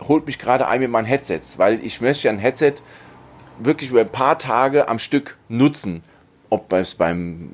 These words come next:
beim YouTube gucken, beim Spielen, beim Musik hören, Podcast hören. Und da bildet sich gerade so ein bisschen Stau, weil, ähm, ich den nicht eben mal so,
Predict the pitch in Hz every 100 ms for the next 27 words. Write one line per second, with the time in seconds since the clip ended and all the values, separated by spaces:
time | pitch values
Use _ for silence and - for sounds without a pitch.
0 | - 90 95 120 196 156 - - 143 127
1 | 117 95 90 - - 139 131 120 117 101
2 | 107 196 170 - 131 127 160 - 107 -
3 | 107 135 - - - - - 113 113 -
4 | 139 160 143 139 113 131 127 131 - 117
5 | - 139 117 104 151 - _ - - -
6 | _ - 90 123 143 151 - 107 113 113
7 | 117 - 135 127 120 - 113 117 110 110